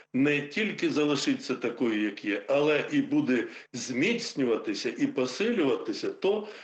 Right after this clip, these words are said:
я вважаю, і не тільки, що є всі шанси нам, не дивлячись ні на які заходи, які зараз намагається здійснити Путін,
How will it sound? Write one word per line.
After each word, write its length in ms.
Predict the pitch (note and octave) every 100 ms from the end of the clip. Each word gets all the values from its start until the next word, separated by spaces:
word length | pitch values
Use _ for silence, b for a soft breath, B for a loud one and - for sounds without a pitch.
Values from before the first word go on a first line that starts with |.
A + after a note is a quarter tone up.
| B -
я 240 | C3 G#3+
вважаю, 640 | G#3 F#3+ D3 E3 E3+ E3
і 100 | -
не 140 | B2+ A#2+
тільки, 520 | - E3+ F#3+ - D#3+
що 220 | - -
є 200 | C3 D#3
всі 240 | C3+ - A#2+
шанси 580 | D3 C3+ D3+ - F#3+ F#3 B - _ _
нам, 480 | B2 D3+ E3 E3+ F3
не 200 | A2 D#3
дивлячись 760 | F#3 G3 G3 E3+ D#3+ - D3+ -
ні 60 |
на 120 | F#3+ G3
які 340 | F#3+ D#3 D#3+
заходи, 500 | C3 C#3 - A2 G#2
які 220 | G#2 A#2+
зараз 360 | G#2+ B2 A2 G2+
намагається 600 | G#2 A2 A2+ G#2 G2+ G#2+
здійснити 580 | F#2+ G#2+ G#2+ A2 G2 G2+
Путін, 480 | - F3 F3 G3+